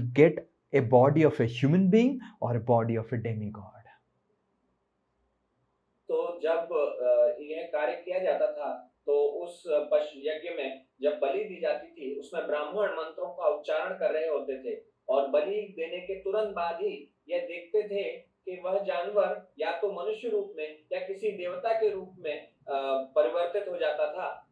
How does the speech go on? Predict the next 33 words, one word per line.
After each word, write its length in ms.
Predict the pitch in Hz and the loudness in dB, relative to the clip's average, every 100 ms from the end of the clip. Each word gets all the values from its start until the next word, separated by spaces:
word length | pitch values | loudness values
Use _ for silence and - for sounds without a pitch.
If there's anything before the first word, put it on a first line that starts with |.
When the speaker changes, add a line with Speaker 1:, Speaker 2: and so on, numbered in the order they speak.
| _ | _
Speaker 2:
और 140 | 143 | -6
चला 220 | - 131 117 | -2 0 0
जाता 280 | 110 - | -2 -6
था। 360 | - - _ 147 | -10 -14 _ 4
Speaker 1:
And 100 | 147 | 4
if 280 | 151 - 127 | 2 4 4
the 60 | 110 104 | 4 4
Brahmanas 800 | 123 175 311 311 196 147 156 143 131 127 | 8 8 6 8 8 8 6 0 4 6
were 180 | 131 131 | 6 6
not 320 | 151 220 247 - - 151 | 10 8 8 -8 2 4
chanting 640 | 139 233 247 226 214 147 | 6 4 6 6 6 6
these 240 | 156 156 135 123 | 4 4 4 6
mantras 520 | 165 190 185 160 - 117 | 6 6 8 8 6 4
nicely, 460 | 139 220 - 143 135 196 - - 117 131 | 6 6 4 4 4 4 -6 -10 0 2
then 320 | 139 160 165 - _ - | 4 2 -4 -10 _ 2
the 400 | 113 127 127 117 - - 151 | 10 12 12 12 4 0 2
animal 400 | 147 147 143 143 120 | 4 4 4 4 4
will 180 | 127 | 6
be 120 | 123 127 123 | 6 2 2
killed। 540 | 123 104 123 214 - - _ _ _ _ _ _ _ - | 4 4 4 2 0 -16 _ _ _ _ _ _ _ -4
And 120 | 135 | 0
the 160 | 127 120 | 2 2
Brahmanas 680 | 123 113 120 135 143 147 120 113 | 4 2 2 -2 -2 -2 -2 -2
will 220 | 107 104 131 | -2 0 4
get 180 | 139 - - 104 | 4 2 -10 0
the 200 | 123 131 | 0 2
entire 680 | 123 120 127 135 156 143 120 - - | -2 2 4 6 6 4 -2 -14 -2
sinful 400 | 135 135 143 127 | -2 2 2 4
reactions 600 | 120 131 123 - 120 107 | 6 6 4 0 -2 0
of 60 | 117 - | -2 2
killing 240 | 131 131 120 | 2 4 2
the 120 | 107 | 2
Brahmana, 520 | 113 127 165 180 | 2 2 2 0